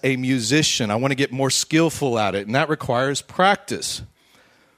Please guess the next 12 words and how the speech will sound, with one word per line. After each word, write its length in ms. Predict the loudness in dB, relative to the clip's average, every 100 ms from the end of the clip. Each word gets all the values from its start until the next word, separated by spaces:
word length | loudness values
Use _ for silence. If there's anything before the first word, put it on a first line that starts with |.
| _ _ _ _
But 280 | 0 2 2
the 100 | 0
very 340 | 2 2 2 0
practices 680 | 2 4 4 0 0 -2 -2
to 100 | 0
get 280 | 0 0
better 440 | 2 4 4 0 0
are 80 | -2
not 300 | 2 0 0
the 80 | -4
music 520 | -2 0 2 0 -2
itself. 720 | -2 0 2 4 2 -2 -10